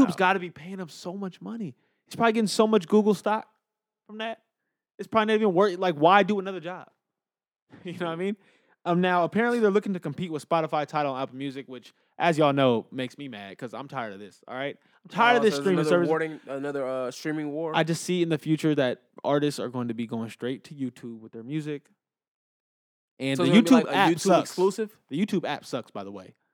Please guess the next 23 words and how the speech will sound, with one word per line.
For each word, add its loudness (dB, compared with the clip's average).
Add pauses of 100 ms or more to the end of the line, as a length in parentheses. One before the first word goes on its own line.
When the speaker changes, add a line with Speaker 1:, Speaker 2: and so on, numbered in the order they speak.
(280)
Speaker 1:
Oh, -10
yeah. -12
Speaker 2:
Uh, -4
so -12
they 0
have 2
to -2
revamp -2
that. -4 (180)
Speaker 1:
Remember -2
back 0
in -8
the -10
day 0
on -2
the -4
iPhone, -6
if -14
you -6
had -6
the -10
YouTube -8
app, -10